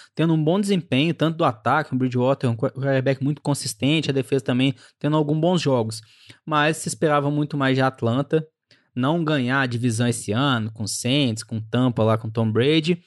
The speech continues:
mas um desempenho melhor, né? Desde que Dan Quinn teve aquela derrota fatídica, né? Aquela diferença de vinte e oito a três no Super Bowl, só vem campanhas ruins, acumulando péssimos resultados e culminou no que já tava sendo esperado.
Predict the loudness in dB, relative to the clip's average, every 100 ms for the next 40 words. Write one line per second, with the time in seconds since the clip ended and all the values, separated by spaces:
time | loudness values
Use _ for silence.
0 | -20 -20 -20 _ -8 -2 0 0 -2 0
1 | 0 0 0 0 2 2 0 -2 -4 -2
2 | 0 0 -4 -4 -2 -2 _ _ -20 -20
3 | -4 -2 0 0 0 0 0 2 2 2
4 | 2 2 0 -2 -2 -2 -2 -2 -2 -2
5 | -2 0 0 -4 -6 -2 0 0 -4 -2
6 | 0 0 -2 -2 -2 0 0 0 0 0
7 | 0 0 -6 -4 -2 0 2 2 0 -4
8 | _ _ _ _ -2 -2 0 0 0 0
9 | -2 -2 0 0 -2 -2 -2 0 0 0
10 | 0 0 0 -2 -2 -4 -2 0 -2 0
11 | 0 0 -4 -2 0 0 -2 -6 -2 0
12 | 0 0 0 0 0 0 0 -2 -2 -4
13 | -2 0 2 0 -2